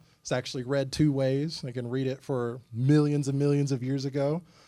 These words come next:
or they can read it for two thousand years ago. And it's like, "Oh, well, that makes sense and lines up with this." You know, so, it, you know, there's Christian scientists who are making a living based on the fact that science proves a lot of things, but at the same time, it's still inside the realm of God.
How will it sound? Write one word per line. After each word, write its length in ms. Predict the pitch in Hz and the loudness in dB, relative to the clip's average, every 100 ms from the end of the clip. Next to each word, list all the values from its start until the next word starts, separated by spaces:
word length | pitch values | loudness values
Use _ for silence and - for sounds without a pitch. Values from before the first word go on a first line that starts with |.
| - _ - | -20 _ -8
or 100 | 113 | -4
they 120 | 120 | -4
can 160 | 117 110 | -4 -6
read 160 | 123 | -6
it 100 | 113 | -6
for 80 | 113 | -10
two 180 | - 127 | -8 -6
thousand 360 | 135 170 120 | -6 -6 -8
years 240 | 110 104 110 | -10 -10 -12
ago. 180 | 110 107 | -14 -14
And 80 | 117 | -14
it's 140 | - | -14
like, 140 | 117 131 | -14 -12
"Oh, 220 | 208 117 | -10 -10
well, 240 | 117 127 117 | -8 -8 -8
that 200 | 135 160 | -12 -12
makes 240 | 107 107 | -12 -10
sense 240 | - 113 127 | -8 -8 -8
and 120 | 123 | -6
lines 280 | 131 135 143 | -6 -4 -6
up 120 | 147 | -4
with 160 | 156 | -6
this." 260 | 277 165 - | -4 -6 2
You 100 | 165 | 2
know, 140 | 151 | 2
so, 260 | 123 165 160 | 2 4 4
it, 140 | 147 - - - - _ | 2 -4 -20 -20 -20 _
you 100 | 139 | 0
know, 140 | 135 135 | 4 6
there's 220 | 151 160 | 4 2
Christian 520 | - 180 180 - 160 | 4 4 4 2 -2
scientists 600 | 156 156 180 147 110 95 | -2 -2 -2 -2 -6 -2
who 100 | 151 | 2
are 100 | 143 | 2
making 440 | 131 139 147 156 139 | 2 -2 0 0 0
a 60 | |
living 420 | 123 160 139 131 | 2 2 2 -2
based 340 | 117 135 139 - | -2 0 0 0
on 120 | 135 | -2
the 80 | 127 | -2
fact 360 | - 127 123 | 0 0 0
that 240 | 123 120 120 _ _ _ _ _ _ - | -2 -2 -4 _ _ _ _ _ _ -12
science 460 | - 135 170 147 | -4 0 0 -2
proves 300 | - 170 139 | 0 2 2
a 60 | 139 | 0
lot 200 | 156 143 | 0 0
of 100 | 131 | -2
things, 360 | 165 160 131 | -4 -4 -6
but 100 | - | -4
at 80 | 131 | -4
the 80 | 127 | -4
same 300 | - 147 135 | -4 -4 -4
time, 240 | 143 160 | -6 -8
it's 120 | 107 - | -8 -8
still 260 | 139 131 | -4 -2
inside 340 | 123 123 127 120 | -4 -2 -4 -4
the 60 | |
realm 260 | 113 123 117 | -6 -6 -6
of 100 | 104 | -8
God. 460 | - 160 120 120 | -8 -8 -10 -12